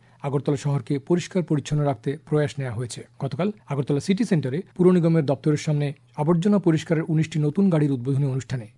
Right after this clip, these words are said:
তিনি একথা বলেন। পুর নিগমের কমিশনার ও কর্পোরেটরগণ অনুষ্ঠানে উপস্থিত ছিলেন। দক্ষিণ জেলা প্রশাসনের উদ্যোগে গতকাল থেকে বিলোনিয়ার বিকেআই মাঠে দক্ষিণ জেলা নেশামুক্ত ফুটবল টুর্নামেন্ট শুরু হয়েছে। উদ্বোধনী ম্যাচে বিলোনিয়া পুর পরিষদ দুই শূন্য গোলে ভারতচন্দ্র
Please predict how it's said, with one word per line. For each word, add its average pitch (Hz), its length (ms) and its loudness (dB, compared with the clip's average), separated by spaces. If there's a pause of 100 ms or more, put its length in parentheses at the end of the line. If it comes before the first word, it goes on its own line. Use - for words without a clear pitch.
তিনি 139 160 -2
একথা 131 280 -6
বলেন। 110 240 -8 (140)
পুর 156 160 -2
নিগমের 135 260 -2
কমিশনার 160 460 2 (300)
ও - 60 0
কর্পোরেটরগণ 151 680 0 (260)
অনুষ্ঠানে 147 420 0
উপস্থিত 165 360 -2
ছিলেন। 120 220 -10 (400)
দক্ষিণ 165 340 -2
জেলা 196 200 4
প্রশাসনের 160 460 0
উদ্যোগে 123 240 -6 (340)
গতকাল 147 320 2
থেকে 151 220 -4 (340)
বিলোনিয়ার 156 380 2
বিকেআই 170 440 2
মাঠে 131 260 -2 (380)
দক্ষিণ 156 380 2
জেলা 190 200 4 (120)
নেশামুক্ত 165 580 0
ফুটবল 147 360 2
টুর্নামেন্ট 143 360 -2 (140)
শুরু 147 140 0
হয়েছে। 123 280 -6 (500)
উদ্বোধনী 139 340 -2
ম্যাচে 135 240 -6 (380)
বিলোনিয়া 147 360 2
পুর 185 100 4 (100)
পরিষদ 160 300 2 (220)
দুই 196 120 6
শূন্য 190 240 2 (100)
গোলে 135 180 -2 (360)
ভারতচন্দ্র 156 500 0